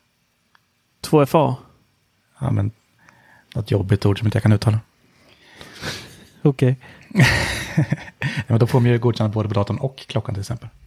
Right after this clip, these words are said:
Speaker 2: Man
Speaker 1: Ja.
Speaker 2: borde ju absolut kunna välja bara att använda det ena. Det tycker jag absolut också.
Speaker 1: Mm.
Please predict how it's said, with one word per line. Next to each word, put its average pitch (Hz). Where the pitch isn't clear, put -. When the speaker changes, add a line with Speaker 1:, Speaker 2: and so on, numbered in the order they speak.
Speaker 2:
Man -
Speaker 1:
Ja. 135
Speaker 2:
borde 113
ju 120
absolut 123
kunna 123
välja 107
bara 107
att 101
använda 101
det 107
ena. 98
Det -
tycker -
jag 117
absolut -
också. -
Speaker 1:
Mm. 165